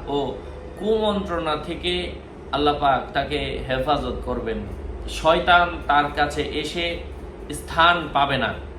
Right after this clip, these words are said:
শয়তানের কুমন্ত্রণা থেকে এবং অনিষ্টতা থেকে <clears throat> শয়তান তার দ্বারা খারাপ কোনো কাজ করাতে পারবে না। তার মনে চাচ্ছে বিভিন্ন কাজ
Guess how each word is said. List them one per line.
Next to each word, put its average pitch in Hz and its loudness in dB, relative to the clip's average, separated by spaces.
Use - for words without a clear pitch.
শয়তানের 175 4
কুমন্ত্রণা 180 -2
থেকে 160 -6
এবং 147 4
অনিষ্টতা 170 2
থেকে - -4
<clears throat> 160 2
শয়তান 151 4
তার 156 8
দ্বারা 139 6
খারাপ 165 8
কোনো 156 -2
কাজ 175 6
করাতে 143 2
পারবে 120 0
না। 110 -8
তার 147 8
মনে 156 -2
চাচ্ছে 147 0
বিভিন্ন 143 -4
কাজ 131 0